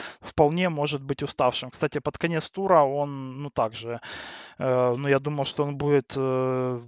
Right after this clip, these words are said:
ну, там бороться за победы на последних этапах, а он выглядел абсолютно никаким уже, потому, может быть, реально у него уже усталость накопилась. Ну, посмотрим.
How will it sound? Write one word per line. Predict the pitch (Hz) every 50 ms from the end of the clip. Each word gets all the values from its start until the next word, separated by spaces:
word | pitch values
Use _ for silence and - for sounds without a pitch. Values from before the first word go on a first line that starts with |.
| 120 _ _ -
ну, | 143 143
там | - 147 143 143
бороться | 143 151 156 160 - - 156
за | 143 151 147
победы | - 156 151 156 151 147 147 143 139 135 135 135 139 - - _ - -
на | 151 151
последних | - - 165 - 185 170 170 175 180 180 -
этапах, | 190 - - 196 220 226 - 190 151 - - -
а | 135
он | 143 156 165 156
выглядел | 139 135 143 143 147 143 135 135 131
абсолютно | 123 123 - - 135 135 139 - - 131
никаким | 131 131 127 - 127 117 - - 117 113 113
уже, | 113 110 117
потому, | - - - - 123 123 120 120
может | 123 135 139 139 131 127
быть, | 123 120 117 - -
реально | 127 120 110 107 104 107 110 107
у | 107 107
него | 107 110 107 110 110 113 113
уже | 110 110 110 120 113
усталость | 113 - - - 120 117 113 110 - -
накопилась. | 123 117 - 127 - - 117 117 - - - -
Ну, | 143 156
посмотрим. | - - 160 - - 151 131 113 104 - - 123 117